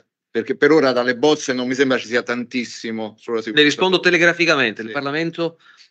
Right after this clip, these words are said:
Speaker 2: esiste perché il Parlamento è il legislatore di questo, di questo Paese, e quindi il Parlamento deve essere molto bravo ad emendare sotto questo ed altri punti di vista il
Speaker 1: Esatto.
Speaker 2: decreto lavoro anche sulla base di questi punti. Grazie, buon lavoro.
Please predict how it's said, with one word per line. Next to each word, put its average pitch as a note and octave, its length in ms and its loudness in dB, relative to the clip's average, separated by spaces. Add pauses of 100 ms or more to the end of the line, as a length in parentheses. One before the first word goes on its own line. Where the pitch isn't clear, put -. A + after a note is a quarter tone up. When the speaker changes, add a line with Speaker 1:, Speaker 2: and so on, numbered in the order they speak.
(220)
Speaker 2:
esiste D#3 880 -2
perché C3+ 640 -2
il A2 120 -10
Parlamento B2+ 520 -2
è B2 220 -2
il C3 160 0
legislatore A2+ 960 -2
di G#2 100 -8
questo, G#2 400 -2
di G2+ 120 -6
questo G#2+ 280 -4
Paese, C#3 520 0 (240)
e D#3+ 100 2
quindi G3 640 4 (300)
il C#3+ 160 -4
Parlamento E3+ 500 2
deve C#3 180 -2
essere C#3 280 -6
molto D3 320 -8
bravo B2+ 380 -8
ad C3 180 -8
emendare B2 800 -4
sotto - 340 -14
questo B2 380 -6
ed G#2+ 80 -6
altri B2+ 220 -6
punti B2+ 280 -10
di B2+ 80 -4
vista G#2+ 280 -6
il - 20 -2
Speaker 1:
Esatto. A2 160 -4
Speaker 2:
decreto A2 240 -4
lavoro A#2 360 -2
anche A#2+ 280 -4
sulla B2+ 160 -2
base G2 160 -4
di F#2+ 80 -4
questi G2 220 -6
punti. E2+ 280 -12
Grazie, C3+ 380 2
buon C#3 100 2
lavoro. B2 340 -2